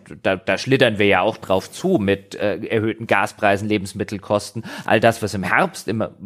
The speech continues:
äh, auf uns zukommen wird, insbesondere für die armen Leute unter uns, die mit Gas heizen.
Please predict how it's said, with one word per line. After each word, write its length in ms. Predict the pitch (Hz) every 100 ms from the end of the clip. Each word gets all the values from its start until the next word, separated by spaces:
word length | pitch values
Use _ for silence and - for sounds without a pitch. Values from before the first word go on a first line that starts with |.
| 90
äh, 220 | 101 107
auf 220 | - 110
uns 200 | 107 -
zukommen 480 | - 110 104 92 98
wird, 180 | 107 123
insbesondere 520 | 104 - 104 101 95
für 160 | 95 101
die 160 | 104
armen 220 | 80 95
Leute 300 | 95 90 98
unter 280 | 87 92 104
uns, 160 | 87 98
die 100 | 95
mit 140 | 87
Gas 320 | - 95 143
heizen. 480 | - 82 82 - 151